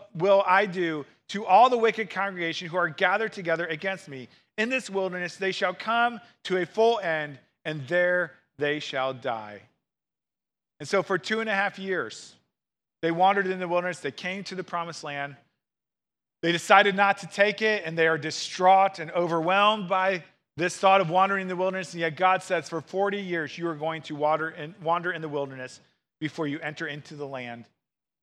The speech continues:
Verse thirty-six through thirty-nine. "And the men whom Moses sent to spy out the land, who returned and made all the congregation grumble against him by bringing up a bad report about the land, the men who brought up a bad report of the land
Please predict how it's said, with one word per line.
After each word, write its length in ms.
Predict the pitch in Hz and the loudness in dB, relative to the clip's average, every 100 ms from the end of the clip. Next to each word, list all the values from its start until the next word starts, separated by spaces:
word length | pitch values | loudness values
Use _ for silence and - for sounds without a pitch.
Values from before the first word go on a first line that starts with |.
| _ _ _ _ _ - | _ _ _ _ _ -4
Verse 160 | 175 165 | -4 -2
thirty-six 680 | 185 170 - 165 151 - - | -4 -4 -6 -6 -6 -8 -12
through 160 | 151 | -12
thirty-nine. 600 | - 143 139 131 120 120 _ _ _ - | -8 -8 -8 -8 -8 -12 _ _ _ -6
"And 100 | 170 | 0
the 60 | 208 | 4
men 200 | 233 254 | 4 2
whom 200 | 226 214 | 0 0
Moses 380 | 208 220 208 - | 0 0 -4 -2
sent 240 | 220 226 | -2 -2
to 100 | 202 | -6
spy 320 | - 202 180 | -8 0 2
out 160 | 190 196 | 2 -2
the 80 | 190 | -6
land, 340 | 160 156 170 - _ - | -4 -6 -8 -14 _ -4
who 100 | 208 | 0
returned 400 | 214 - 240 240 | 0 0 -2 -2
and 100 | 202 | -2
made 160 | 208 | 0
all 220 | 196 190 226 | 2 4 4
the 100 | 233 | 4
congregation 680 | 214 208 202 202 190 190 | 0 -2 0 -2 -2 -6
grumble 340 | 147 185 196 208 | -2 0 2 0
against 340 | 170 170 151 | 0 -6 -8
him 120 | 175 | -4
by 160 | 160 170 | 2 2
bringing 400 | 147 208 247 247 | 2 -4 -4 -2
up 180 | 202 196 | 0 0
a 80 | 175 | -2
bad 300 | 185 180 196 | -2 0 -2
report 420 | 196 156 151 156 _ _ | -6 -6 -6 -6 _ _
about 360 | - 143 170 170 | -4 4 4 4
the 60 | 175 | -4
land, 340 | 147 135 135 _ _ | -8 -8 -12 _ _
the 100 | 190 | -2
men 240 | 190 240 277 | 0 2 0
who 160 | 247 | -2
brought 320 | 247 196 233 226 | -4 4 6 6
up 200 | 220 226 | 4 2
a 80 | 180 | 0
bad 240 | 185 175 | 2 2
report 340 | 170 - 170 | 0 -2 -2
of 100 | 165 | -2
the 80 | 151 | -2
land 280 | 151 147 147 | -6 -6 -8